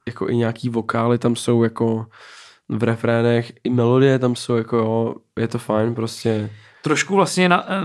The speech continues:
Speaker 2: na to i bychom mohli i zmínit takovou, jako ne, že by to bylo podobný album, je to, mm, ale který to má blízko a to je Gets, Conflict, eh, of Interest, což je super deska,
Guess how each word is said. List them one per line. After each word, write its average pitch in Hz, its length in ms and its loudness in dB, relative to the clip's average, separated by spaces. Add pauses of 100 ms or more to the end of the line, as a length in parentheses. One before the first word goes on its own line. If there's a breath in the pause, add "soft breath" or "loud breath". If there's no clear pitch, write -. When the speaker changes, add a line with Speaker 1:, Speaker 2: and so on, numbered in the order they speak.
(240)
Speaker 2:
na 147 180 4
to 170 320 2
i 156 340 4 (280 loud breath)
bychom 160 340 2
mohli 151 200 6
i 185 60 4
zmínit 143 460 4 (400)
takovou, 190 320 4
jako 180 180 2
ne, 160 120 6
že 165 60 2
by 170 80 2
to 170 60 4
bylo 170 140 4
podobný 120 480 4
album, 135 380 4
je 139 80 4
to, 151 240 2 (600 loud breath)
mm, 127 400 4 (640)
ale 160 160 4
který 165 240 2
to 170 100 4
má 175 180 6
blízko 135 360 0
a 156 80 2
to 151 120 0
je 151 80 4
Gets, 131 460 0 (400 soft breath)
Conflict, 139 540 0
eh, 131 280 4
of 123 180 -4
Interest, 120 500 -2
což - 160 -6
je 131 60 0
super 143 280 0
deska, 113 480 -4